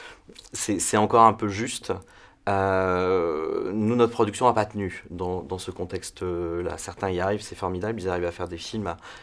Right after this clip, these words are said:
à dix mille, vingt mille euros, trente mille euros. Nous, on n'a pas, on n'a pas réussi.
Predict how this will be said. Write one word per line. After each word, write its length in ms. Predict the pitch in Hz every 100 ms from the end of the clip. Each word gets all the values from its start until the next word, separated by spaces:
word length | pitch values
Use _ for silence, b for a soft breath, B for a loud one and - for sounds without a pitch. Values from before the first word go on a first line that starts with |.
| B -
à 100 | 90
dix 180 | 90
mille, 280 | 104 113 110
vingt 160 | 92 104
mille 160 | 104
euros, 260 | 98 92 110
trente 260 | - 95 -
mille 100 | 95
euros. 300 | 92 95 117
Nous, 120 | 110
on 120 | 101
n'a 100 | 98
pas, 240 | 92 104 101
on 80 | 95
n'a 120 | 92
pas 120 | 98
réussi. 480 | 95 92 - 82